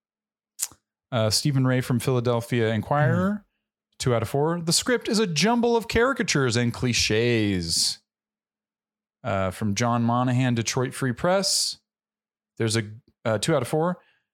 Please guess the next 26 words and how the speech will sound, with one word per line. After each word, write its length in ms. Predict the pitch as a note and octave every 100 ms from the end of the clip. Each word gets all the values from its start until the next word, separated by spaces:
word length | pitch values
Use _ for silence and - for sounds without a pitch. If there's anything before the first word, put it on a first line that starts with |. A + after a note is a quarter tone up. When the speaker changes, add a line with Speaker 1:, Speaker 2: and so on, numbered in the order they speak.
| _ -
Speaker 1:
"There's 140 | C3
a 40 | B2+
good 200 | G#3 A#3
movie 260 | A#3+ B3
to 80 | B3
be 100 | A#3+
made 260 | B3 C4+ A#3
about 200 | F3+ D#3+
the 60 |
violent 360 | B2+ D#3 F3+ F3
world 160 | F3+
of 140 | F3 D#3
British 200 | F#3 -
soccer, 360 | G#3 G#3 F3
or 160 | C#3 B2+
football, 540 | - F3+ D#3 A#2+ A#2
as 100 | A2+ G2
it's 100 | -
called 240 | C3+ C#3
on 80 | C3
the 100 | B2+
other 120 | D3+
side 180 | - C#3
of 60 | G#2+
the 60 |
pond. 520 | G2+ D#3+ C3 A#2 A2+